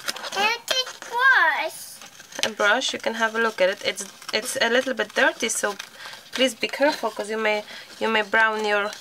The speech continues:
Speaker 2: your fingies with it, 'cause it has some brown ink on it. I'm finishing that, sweetie, and we're going to have some lunch, some late,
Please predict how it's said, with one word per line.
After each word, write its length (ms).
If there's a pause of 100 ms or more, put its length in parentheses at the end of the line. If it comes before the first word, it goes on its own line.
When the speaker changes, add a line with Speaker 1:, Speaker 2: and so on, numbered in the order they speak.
(500)
Speaker 2:
your 260
fingies 840
with 160
it, 180
'cause 180
it 100
has 200
some 220
brown 280 (460)
ink 320 (720)
on 160
it. 360 (440)
I'm 140
finishing 480
that, 220
sweetie, 400
and 180
we're 120
going 360 (400)
to 120
have 240
some 280 (100)
lunch, 540 (640)
some 320
late, 360